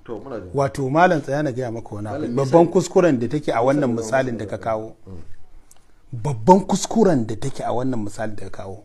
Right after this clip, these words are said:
Speaker 1: Mm.
Speaker 2: Yaron nan a je ya yi kuskure.
Speaker 1: Mm.
Speaker 2: Abdulrahman sunansa.
Speaker 1: Abdulrahim.
Speaker 2: Abdulrahim.
Speaker 1: Mm.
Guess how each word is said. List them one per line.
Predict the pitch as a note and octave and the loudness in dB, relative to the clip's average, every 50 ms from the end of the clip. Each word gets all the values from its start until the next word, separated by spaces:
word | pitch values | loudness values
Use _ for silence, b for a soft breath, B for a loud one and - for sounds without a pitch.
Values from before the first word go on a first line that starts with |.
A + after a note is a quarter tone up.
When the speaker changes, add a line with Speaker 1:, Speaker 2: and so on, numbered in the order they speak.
| - | -16
Speaker 1:
Mm. | A2 G2+ - - - - | -14 -14 -14 -12 -10 -6
Speaker 2:
Yaron | B2 C3 C#3 C#3 C3 A#2 G#2+ | -2 0 0 2 2 0 0
nan | A2 A2 G2+ - - - - b b b b b b b b b b b b b b b b b b b - - - - - - - | -2 -4 -6 -10 -14 -18 -20 b b b b b b b b b b b b b b b b b b b -20 -20 -20 -20 -18 -12 -10
a | B2+ A#2+ | -8 -8
je | A2+ A#2+ C#3 C#3+ C#3+ | -4 -2 0 2 2
ya | D3 C#3+ C#3 | 2 4 2
yi | C#3+ C#3 | 2 0
kuskure. | C3+ - C3+ B2+ - - - C3+ A2 G2+ G2 - - - | -2 -4 -8 -10 -8 -6 -6 -6 -6 -6 -10 -14 -16 -16
Speaker 1:
Mm. | G#2+ G#2 G2+ F#2 F#2 - - - | -16 -16 -16 -16 -18 -20 -16 -14
Speaker 2:
Abdulrahman | C3 A#2+ A2 G#2 B2+ A2 A2+ G#2+ A2 C3+ C#3 B2+ | -12 -10 -8 -8 -8 -8 -8 -10 -8 -8 -8 -8
sunansa. | - - B2 A#2 A#2+ A#2+ A2 - G#2+ G2+ | -10 -10 -10 -10 -10 -10 -12 -14 -14 -12
Speaker 1:
Abdulrahim. | G#2+ G2+ G2+ A#2+ A#2+ G#2 - - - - | -12 -14 -14 -14 -16 -16 -18 -20 -16 -14
Speaker 2:
Abdulrahim. | - B2 A2+ B2 B2 A2+ A2+ G#2+ - C#3 B2+ A2+ - - - - - | -12 -10 -6 -6 -6 -6 -6 -6 -4 -4 -4 -4 -6 -10 -18 -20 -18
Speaker 1:
Mm. | A2 G2+ | -18 -18